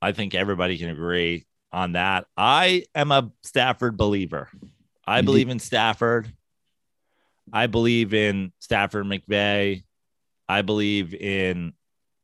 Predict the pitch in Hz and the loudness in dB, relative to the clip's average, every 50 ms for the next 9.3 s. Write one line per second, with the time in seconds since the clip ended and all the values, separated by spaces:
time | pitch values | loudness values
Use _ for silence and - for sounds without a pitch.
0 | _ _ _ - 120 143 156 151 143 135 - 127 131 143 147 147 135 131 151 190 | _ _ _ -2 -2 0 0 0 -2 -4 -4 0 2 2 2 2 2 2 4 4
1 | 214 214 180 - - 117 107 95 110 98 107 117 104 87 87 101 107 113 117 131 | 4 4 4 4 2 0 0 0 0 0 0 0 0 -2 -2 0 0 0 0 0
2 | 131 107 180 170 147 127 120 - - 120 117 107 101 - - _ - 107 98 95 | 0 -2 -4 -6 -4 -4 -4 -4 -4 -4 -4 -4 -4 -8 -12 _ -4 -4 -4 -2
3 | - 104 95 98 95 95 95 92 87 85 80 85 98 95 - 80 78 76 76 78 | 0 -2 -2 0 -2 -2 -2 -2 -2 -4 -4 -6 -6 -6 -8 -10 -12 -12 -14 -18
4 | 76 76 - - _ _ _ _ _ _ _ _ _ _ _ _ _ _ _ _ | -18 -18 -20 -20 _ _ _ _ _ _ _ _ _ _ _ _ _ _ _ _
5 | _ _ _ _ _ _ _ _ _ - 127 135 123 117 113 113 104 - _ - | _ _ _ _ _ _ _ _ _ -4 -2 0 2 2 0 -2 -6 -8 _ -4
6 | 113 117 131 170 175 - 185 160 131 120 123 120 120 117 113 113 110 107 90 - | -2 2 2 2 2 2 2 0 2 2 4 4 6 6 6 6 6 4 2 0
7 | _ _ _ _ _ _ _ _ _ _ _ _ _ _ _ _ - 90 104 147 | _ _ _ _ _ _ _ _ _ _ _ _ _ _ _ _ -10 -6 -4 -4
8 | 151 160 170 170 175 175 165 139 135 120 117 110 - 92 92 113 113 120 120 117 | -4 -4 -4 -2 0 0 0 0 0 -2 -2 -4 -4 -2 0 2 2 4 4 4
9 | 117 113 113 117 - | 4 2 2 0 -2